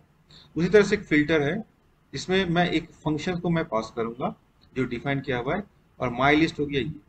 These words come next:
ये क्या करेगा, एक एक करके value लेगा, अगर ये modulo होगा तो true देगा, otherwise नहीं देगा, अगर ये even होगा तो ये return true होगा, otherwise false देगा। तो इसके में क्या हो गया, ज़ीरो टू फ़ोर। तो filter क्या करता है, particular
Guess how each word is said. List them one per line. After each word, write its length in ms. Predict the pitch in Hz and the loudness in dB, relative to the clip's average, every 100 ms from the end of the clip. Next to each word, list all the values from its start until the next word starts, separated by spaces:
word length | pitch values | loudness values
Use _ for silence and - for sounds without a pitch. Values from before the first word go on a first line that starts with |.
| _ _ _ - | _ _ _ 0
ये 120 | 190 | 2
क्या 180 | 208 196 | 4 2
करेगा, 280 | 151 147 156 | 4 2 2
एक 200 | 170 147 | 0 -2
एक 100 | 175 | -2
करके 200 | 175 175 151 | 0 0 0
value 260 | 123 143 | 0 2
लेगा, 360 | 165 165 180 117 - _ _ _ | 2 2 0 -2 -6 _ _ _
अगर 240 | 123 131 151 | -2 2 4
ये 120 | 165 | 2
modulo 420 | 131 117 123 165 | 0 -2 0 2
होगा 200 | 170 175 | 2 2
तो 120 | 165 135 | 0 -2
true 260 | - 156 | -4 -2
देगा, 300 | 160 165 151 | 0 0 -2
otherwise 460 | 117 127 - 143 147 | -4 -8 -2 -2 0
नहीं 120 | 147 | -2
देगा, 220 | 143 143 147 _ _ _ _ _ _ | -4 -6 -10 _ _ _ _ _ _
अगर 260 | 117 139 147 | -4 -2 2
ये 120 | 156 151 131 127 | 2 2 -2 -4
even 260 | 131 170 | 2 4
होगा 200 | 175 165 | 4 4
तो 120 | 135 123 | 0 -4
ये 140 | 123 | -4
return 280 | 123 131 147 | -2 -2 -4
true 200 | - 165 | -2 -4
होगा, 280 | 165 139 107 _ _ - | -2 -4 -6 _ _ -10
otherwise 340 | 123 143 143 | -2 -2 -2
false 260 | 139 139 - | -4 -4 -4
देगा। 180 | 135 131 _ _ _ _ - | -8 -8 _ _ _ _ -8
तो 60 | |
इसके 220 | 131 - | -6 -2
में 160 | 165 170 | -2 -2
क्या 120 | 165 | -2
हो 120 | 160 | -2
गया, 160 | 160 190 | -2 -4
ज़ीरो 200 | 139 147 | -2 -4
टू 140 | 151 | -4
फ़ोर। 200 | 151 156 160 _ _ | -6 -8 -10 _ _
तो 40 | 127 | -12
filter 400 | - 156 175 226 | 0 2 6 4
क्या 140 | 214 180 | 4 0
करता 360 | 147 117 120 117 | 0 -4 -6 -6
है, 140 | 156 - _ _ _ _ | -10 -12 _ _ _ _
particular 320 | 135 165 185 | -6 -2 0